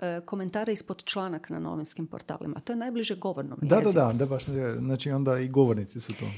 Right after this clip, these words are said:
Speaker 1: I onda zapravo imate nešto što je jako blisko govoru, zato što recimo na forumima ljudi,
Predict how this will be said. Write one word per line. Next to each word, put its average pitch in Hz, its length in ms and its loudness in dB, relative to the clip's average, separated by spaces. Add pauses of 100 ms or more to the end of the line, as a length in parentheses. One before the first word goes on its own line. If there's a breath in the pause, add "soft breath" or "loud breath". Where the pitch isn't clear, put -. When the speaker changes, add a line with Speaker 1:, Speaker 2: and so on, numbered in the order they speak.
(120)
Speaker 1:
I 226 120 8
onda 262 240 6
zapravo 247 400 2
imate 254 280 0
nešto 240 260 -2
što - 140 -6
je 214 40 -2
jako 226 240 -2
blisko 220 360 -2
govoru, 247 460 0
zato 208 260 -4
što 208 200 -4
recimo 190 420 -4 (160)
na 185 400 -2
forumima 208 580 -2
ljudi, 220 360 -2